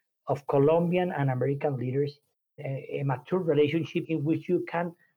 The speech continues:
come to the leader and tell him, "Look, I don't like this. I think by breaking security and you going out, you are exposing the troops," et cetera. So it really depends on that.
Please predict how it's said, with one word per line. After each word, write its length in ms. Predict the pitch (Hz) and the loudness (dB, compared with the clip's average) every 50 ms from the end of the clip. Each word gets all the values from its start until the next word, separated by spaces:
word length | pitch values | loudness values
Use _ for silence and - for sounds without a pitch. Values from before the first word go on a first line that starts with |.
| _ _ - | _ _ -8
come 260 | - 165 180 185 180 - - | -2 -2 0 -2 -2 -4 -6
to 100 | 139 131 | -6 -4
the 140 | 120 135 127 | -2 -2 0
leader 280 | 131 139 143 151 156 | 2 4 4 6 4
and 180 | 151 131 127 - | 4 2 0 -2
tell 100 | 143 139 | -2 -2
him, 160 | 120 151 151 | 0 0 2
"Look, 240 | 139 147 147 147 - - _ _ _ _ _ _ - - | 2 2 2 2 -2 -12 _ _ _ _ _ _ -8 -4
I 40 | |
don't 140 | 131 127 127 | -2 0 2
like 200 | 127 131 127 120 | 2 0 0 0
this. 320 | - 147 160 170 160 - _ _ _ _ _ _ _ _ - | 2 2 2 2 0 -4 _ _ _ _ _ _ _ _ -4
I 100 | 139 139 | -4 -4
think 320 | 143 143 143 143 143 139 - 127 117 - | 0 0 0 0 0 -2 -6 -10 -2 0
by 220 | 139 123 123 120 117 - | 2 2 2 0 -2 2
breaking 640 | - 139 143 147 143 143 - 160 156 147 147 143 143 - _ | 2 4 4 4 0 -2 -2 -2 0 0 0 -2 -6 -10 _
security 600 | - 139 143 - - 160 160 160 156 143 147 143 | -8 -8 -6 0 2 4 4 4 2 2 2 2
and 140 | 131 120 120 | 2 2 2
you 240 | 127 139 135 131 123 | 2 2 2 2 0
going 280 | 120 127 127 127 127 | 0 -2 -2 -2 0
out, 280 | 131 139 147 147 143 143 - _ _ _ _ _ - | 0 2 2 2 2 0 -8 _ _ _ _ _ -4
you 60 | 139 | -4
are 80 | 117 123 | -2 -2
exposing 840 | 120 - - - _ - 170 151 151 143 - - 151 147 151 139 139 - _ _ - | -4 -8 -10 -16 _ -2 0 0 0 -2 -2 -4 -4 -2 -2 -4 -8 -12 _ _ -18
the 60 | - | -18
troops," 340 | - - - 185 196 190 - - | -12 -2 0 0 0 0 -2 -6
et 100 | 147 - | -6 0
cetera. 340 | - 170 170 - 190 190 185 - _ _ _ _ _ _ _ | 0 0 2 2 0 0 0 -4 _ _ _ _ _ _ _
So 280 | _ - - 160 - - _ _ - | _ 0 0 0 0 -8 _ _ -4
it 120 | 185 185 | -2 0
really 240 | 180 208 185 190 160 | 0 2 2 0 -2
depends 360 | 143 - 170 170 170 139 - | 0 2 2 2 2 0 -2
on 120 | 143 131 123 | -4 -4 -2
that. 200 | 127 127 123 | -2 -4 -4